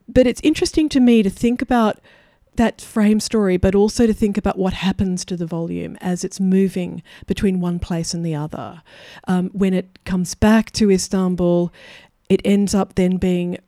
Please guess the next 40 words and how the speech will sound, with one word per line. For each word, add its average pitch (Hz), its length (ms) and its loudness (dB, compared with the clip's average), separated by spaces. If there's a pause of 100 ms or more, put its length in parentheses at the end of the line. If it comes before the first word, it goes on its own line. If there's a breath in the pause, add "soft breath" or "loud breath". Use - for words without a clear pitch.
(120)
re-, 190 240 0 (100)
reproduced 196 560 0
and 180 100 -4
circulated 185 680 -2
as 160 160 -6
cartes - 320 -6
de 170 100 -8
visite 170 680 -6 (420 loud breath)
so 226 320 4
that 190 160 2
the, 196 160 -2
it's 196 140 -4
available 180 420 -2
to - 120 -8
a 180 40 -4
much 180 240 -8
broader 170 280 -4
audience 180 580 -4
here 175 260 -6
in 170 100 -6
Istanbul. 160 800 -10 (400 loud breath)
And 202 420 2 (460 soft breath)
it 214 160 2
becomes 214 460 -4
the - 80 -8
model, 190 460 -2
really, 165 320 -8
for 175 320 -4
representing 180 800 -2
the 170 60 -8
Sultanate. - 500 -10
It's - 120 -12
the - 80 -4
most 180 280 -2
popular 175 360 -4
of 170 80 -8
the 170 80 -4
nineteenth 170 400 -6
century 170 500 -6
portrait - 640 -6